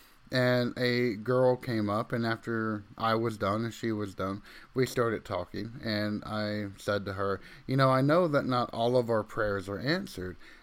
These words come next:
And she immediately jumped into my face and said, "That is not true.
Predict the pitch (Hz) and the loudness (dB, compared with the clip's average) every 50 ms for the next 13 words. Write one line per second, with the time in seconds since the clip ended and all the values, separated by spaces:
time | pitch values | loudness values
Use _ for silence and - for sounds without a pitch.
0 | - _ 135 135 131 131 127 127 123 120 120 117 113 107 - - - - - _ | -6 _ 2 4 4 4 4 4 2 2 0 -2 -4 -6 -10 -16 -20 -20 -20 _
1 | _ _ - _ _ _ - - - - 165 165 160 156 143 127 127 127 131 135 | _ _ -20 _ _ _ -12 -10 -6 -2 0 2 2 4 4 4 2 2 4 4
2 | 135 143 170 185 196 196 175 160 131 117 110 - - - 104 104 98 92 92 90 | 4 4 4 2 2 2 2 2 2 2 2 0 -2 -4 -4 -4 -4 -4 -4 -8
3 | 82 67 - - - 127 123 120 120 - - 110 107 - 110 104 101 98 98 98 | -10 -12 -12 -6 -2 0 0 0 -2 -2 -4 -4 -4 -4 -4 -4 -2 -2 -4 -4
4 | - - 170 170 120 - - - - - - 107 104 98 - - - 107 104 104 | -2 -2 -2 -2 -2 -4 -8 -12 -16 -10 -8 -8 -6 -6 -6 -4 0 2 2 2
5 | 101 101 95 101 - - - _ _ _ - 107 107 104 101 95 85 - 95 92 | 2 0 -2 -6 -10 -20 -20 _ _ _ 0 0 2 2 2 -2 -2 -4 -6 -6
6 | 90 87 - - - 135 131 113 - | -6 -8 -10 -8 -6 -6 -6 -6 -8